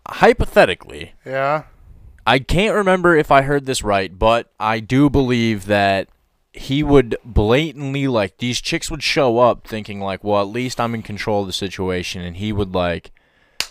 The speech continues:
Speaker 1: "Fuck no." Like, y-, I think, if I'm getting it right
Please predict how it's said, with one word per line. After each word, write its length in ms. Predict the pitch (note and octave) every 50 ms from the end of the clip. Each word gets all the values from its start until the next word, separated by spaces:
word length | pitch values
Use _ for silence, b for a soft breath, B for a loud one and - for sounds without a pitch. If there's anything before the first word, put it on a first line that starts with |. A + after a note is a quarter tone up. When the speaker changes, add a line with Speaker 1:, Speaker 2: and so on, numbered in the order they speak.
| _ _
Speaker 1:
"Fuck 520 | - - - - - B2 B2 A#2+ - - G#2
no." 340 | A2 A2+ G#2+ G2+ F#2+ F#2 F#2
Like, 320 | F2+ F2+ F2+ F2+ E2+ F2 G#2+
y-, 180 | A#2 F#2 G#2+ - - -
I 140 | - - A2
think, 460 | G2+ F#2+ G#2 - C#3 D#3+ C#3 G#2+ F#2+
if 120 | G#2 B2+ A2+
I'm 140 | B2+ B2+ B2+
getting 220 | C#3 D3 D3+ D3+
it 60 | D3
right 420 | C3 C3 C3 B2+ B2+ B2 B2+ B2